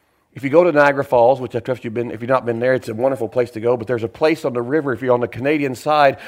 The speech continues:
and there's a sign. I've not seen it for myself, but we understand there's a restaurant, and you can look out, and it says, "No hope beyond this point." If you fall in the river at that sign, you're going over the falls. I mean,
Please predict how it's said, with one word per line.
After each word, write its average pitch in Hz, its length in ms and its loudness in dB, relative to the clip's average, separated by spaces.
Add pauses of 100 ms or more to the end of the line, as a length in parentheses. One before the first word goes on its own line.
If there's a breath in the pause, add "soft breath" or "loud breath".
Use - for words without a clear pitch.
(140 loud breath)
and 139 120 2
there's 143 140 4
a 135 60 0
sign. 165 340 4
I've 123 100 6
not 143 180 4
seen 156 160 0
it 156 100 -2
for 165 100 0
myself, 165 480 2
but 127 120 0
we 131 80 4
understand 151 340 0
there's 131 100 0
a 135 60 0
restaurant, 147 560 4 (280 loud breath)
and 151 140 4
you 143 80 4
can 160 120 4
look 170 160 4
out, 170 240 8
and 143 80 4
it 135 80 -8
says, 156 500 2 (2250 soft breath)
"No 143 200 0
hope 117 340 0
beyond 104 260 -2
this 98 120 -12
point." - 340 -12 (1500 soft breath)
If - 180 6
you 240 160 2
fall 190 420 10
in 190 200 4
the 196 80 4
river 160 380 4
at 131 140 0
that 151 180 6
sign, 165 560 0
you're 180 180 -6
going 160 240 4
over 127 160 2
the 107 80 -10
falls. - 560 -8 (1000 soft breath)
I 175 80 4
mean, 160 180 4